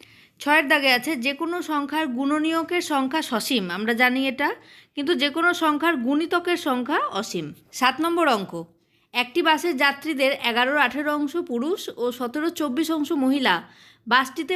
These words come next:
মহিলা যাত্রীর সংখ্যা বেশি না পুরুষ যাত্রীর সংখ্যা বেশি? এখানে ভগ্নাংশ দুটোকে একই হর বিশিষ্ট ভগ্নাংশে পরিণত করতে হবে, দিয়ে কোনটা ছোট আর কোনটা বড় সেটা নির্ণয় করতে হবে, তাহলে আমরা উত্তর পেয়ে যাব।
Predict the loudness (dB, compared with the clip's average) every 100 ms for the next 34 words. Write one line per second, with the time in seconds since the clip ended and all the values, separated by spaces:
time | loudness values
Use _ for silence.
0 | 0 0 0 0 0 0 -2 -4 -2 -2
1 | 0 0 -2 0 0 2 0 -2 0 0
2 | 2 0 -2 -4 -2 -2 -2 0 -2 -2
3 | -6 -8 _ _ -20 _ -2 0 2 2
4 | 2 2 0 0 0 0 -2 0 2 2
5 | 0 -10 _ _ _ _ _ -2 0 2
6 | 2 2 0 -4 -4 -4 -4 -2 -2 -4
7 | -4 -2 -2 -2 -2 -2 -4 -4 -2 -2
8 | -2 -4 -4 -2 -2 -2 -4 -6 -2 -2
9 | -2 -2 -2 -2 -2 0 2 0 -2 -4
10 | -2 0 0 0 -2 -4 -6 -8 -6 -4
11 | -2 -2 0 -2 -2 -4 0 0 0 -2